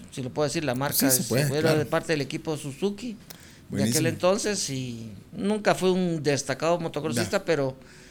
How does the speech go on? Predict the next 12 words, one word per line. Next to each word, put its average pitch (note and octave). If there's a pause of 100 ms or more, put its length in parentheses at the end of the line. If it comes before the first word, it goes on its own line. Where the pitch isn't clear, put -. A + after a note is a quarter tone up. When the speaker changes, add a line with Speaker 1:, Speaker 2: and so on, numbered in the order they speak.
(200)
Speaker 1:
sí, F#3+
era F#3+
de D#3
los C3+
que C#3
estaba C#3
entre C3
los B2
primeros C3+
Speaker 2:
Siempre C3+
Speaker 1:
lugares. C3
Speaker 2:
emprendiendo A2+